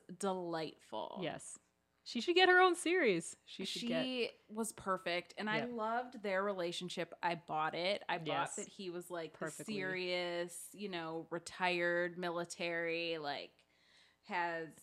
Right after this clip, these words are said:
Speaker 1: a lot of structure to his life and is very, you know,
Speaker 2: Yeah.
Speaker 1: principled and hardworking, and she's more flighty and, you know, a romantic. And I loved it. They were so cute
Speaker 2: Yes.
Speaker 1: together. And I also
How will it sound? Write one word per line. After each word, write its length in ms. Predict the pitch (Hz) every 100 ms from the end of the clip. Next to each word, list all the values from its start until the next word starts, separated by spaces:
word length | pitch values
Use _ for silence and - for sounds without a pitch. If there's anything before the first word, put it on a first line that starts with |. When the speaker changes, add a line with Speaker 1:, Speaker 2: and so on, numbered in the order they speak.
| -
Speaker 1:
a 60 | 160
lot 340 | 165 156 156
of 100 | -
structure 560 | - - 294 285 - 208
to 140 | 202
his 240 | 180 185 170
life 440 | 170 165 156 156 165
and 100 | 160
is 160 | 156 165
very, 680 | 170 170 165 160 156 160 -
you 140 | 185
know, 460 | 151 87 78 165 196
Speaker 2:
Yeah. 960 | _ _ _ - - - - - _
Speaker 1:
principled 1080 | - 302 - 226 214 202 190 175 175 170 160
and 300 | 156 180 175
hardworking, 920 | 185 254 262 233 240 240 240 196 180 170
and 100 | 185
she's 300 | 202 202 277
more 160 | 311
flighty 720 | 311 370 415 392 294 226 196
and, 240 | 185 196 196
you 140 | 269
know, 420 | 240 180 185 220 -
a 80 | 247
romantic. 920 | 285 294 330 370 370 - 170 147 -
And 120 | 220
I 100 | 294
loved 520 | 359 392 453 508 554 453
it. 120 | 427
They 100 | 381
were 160 | 381 415
so 320 | - 392 370
cute 260 | - 339 339
Speaker 2:
Yes. 40 |
Speaker 1:
together. 440 | 269 320 233 202 185
And 140 | 254
I 100 | 302
also 220 | 359 -